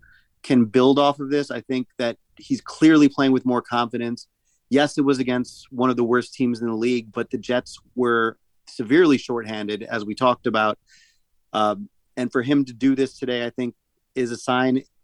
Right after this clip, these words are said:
that he's headed in the right direction. And when you look at his, his numbers since he came back from the injury, um, he, he had, you know, four touchdowns and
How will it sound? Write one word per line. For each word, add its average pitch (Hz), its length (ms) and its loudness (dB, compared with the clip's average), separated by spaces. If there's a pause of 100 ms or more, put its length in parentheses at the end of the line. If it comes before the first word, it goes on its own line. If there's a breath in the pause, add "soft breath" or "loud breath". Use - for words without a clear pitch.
that 123 180 -6
he's 117 240 -4
headed 131 240 0
in 131 60 2
the 123 100 0
right 123 180 0
direction. 123 440 -4
And 120 100 -2
when 123 100 -2
you 120 80 -2
look 135 260 -4
at 123 120 -4
his, 113 280 -10
his 110 200 -20
numbers 131 540 2
since - 440 -4 (460)
he 135 60 -10
came 131 240 0
back 120 200 0
from 120 140 -4
the 113 140 -4
injury, 127 500 0 (600)
um, 110 420 -8
he, - 180 -10
he 117 240 0
had, 107 240 2 (760)
you 113 100 -6
know, 104 60 -4
four 151 320 4
touchdowns 131 720 0
and 107 220 -6